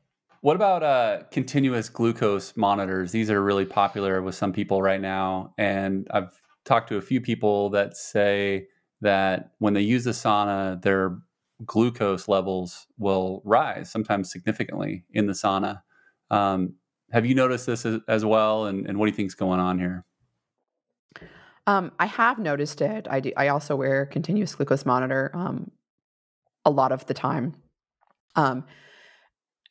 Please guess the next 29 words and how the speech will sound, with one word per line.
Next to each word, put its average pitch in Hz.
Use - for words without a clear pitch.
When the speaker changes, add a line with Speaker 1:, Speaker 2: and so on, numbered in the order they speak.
Speaker 2:
I 196
think, 254
I 233
think 226
there's 214
a 190
few 180
possibilities 156
here. 160
So 160
for 160
one, 175
it, 139
like, 143
goes 143
back 139
to -
normal, 131
um, 143
you 147
know, 131
shortly 135
after 135
cooling 135
down. 131
You 160
know, 139
I 156
think 180